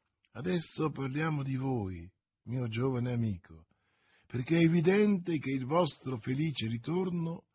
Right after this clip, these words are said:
è in qualche modo legato alla gioia del re, al trionfo della regina e all'umiliazione di sua eminenza. Si tratta ora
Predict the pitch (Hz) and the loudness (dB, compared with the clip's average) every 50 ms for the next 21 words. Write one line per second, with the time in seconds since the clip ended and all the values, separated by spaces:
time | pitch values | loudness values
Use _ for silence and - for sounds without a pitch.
0 | _ _ _ _ _ _ _ _ - 117 139 143 135 104 - - 127 160 151 107 | _ _ _ _ _ _ _ _ -4 -2 0 0 0 -2 -4 -4 -4 -2 -2 -4
1 | - - 107 101 127 135 143 143 135 113 101 110 113 117 120 117 123 117 120 123 | -8 -10 -8 -6 -4 -2 -2 -2 -2 -2 -2 -4 -4 -4 -4 -2 -2 -2 -2 -2
2 | 127 - - - 151 143 - _ _ _ _ - 98 101 104 107 110 120 123 120 | -4 -6 -8 -8 -8 -8 -10 _ _ _ _ -12 -10 -8 -8 -6 -4 -2 -2 -2
3 | 120 123 127 135 139 147 151 160 151 127 92 82 _ _ _ _ _ _ _ _ | -2 -2 -4 -4 -6 -6 -6 -6 -6 -6 -8 -10 _ _ _ _ _ _ _ _
4 | _ _ _ - 117 127 117 160 151 143 160 175 180 180 165 143 117 104 - - | _ _ _ -2 0 0 0 2 6 12 12 12 12 12 12 12 10 6 2 -4
5 | 90 92 90 95 123 139 139 120 110 110 107 104 107 127 160 175 180 175 175 180 | -10 -10 -6 -4 -2 -2 -2 -2 -2 -2 -4 -4 -4 -4 -4 -4 -4 -4 -6 -6
6 | - - _ _ _ _ _ _ _ _ _ _ 95 101 110 117 127 131 131 131 | -10 -14 _ _ _ _ _ _ _ _ _ _ -10 -8 -6 -4 -2 -2 -2 0
7 | 135 139 143 143 - - - - 107 110 117 127 139 143 151 156 151 135 - - | 0 0 0 -2 -2 -4 -8 -6 -4 -4 -2 -4 -4 -4 -4 -4 -6 -6 -6 -4
8 | 147 143 151 165 165 147 127 - - - - - - - _ _ _ _ _ _ | -4 -2 -2 -2 -2 -2 -4 -6 -10 -14 -20 -20 -20 -20 _ _ _ _ _ _
9 | _ _ _ _ _ _ _ _ _ _ _ _ - - 127 135 - 127 113 107 | _ _ _ _ _ _ _ _ _ _ _ _ -10 -6 -6 -6 -2 -2 -2 -2
10 | 92 90 82 - _ - 101 123 127 110 104 107 101 92 92 101 107 117 123 | -2 -4 -6 -10 _ -6 -4 -2 0 0 0 -2 -2 -4 -4 -4 -4 -6 -6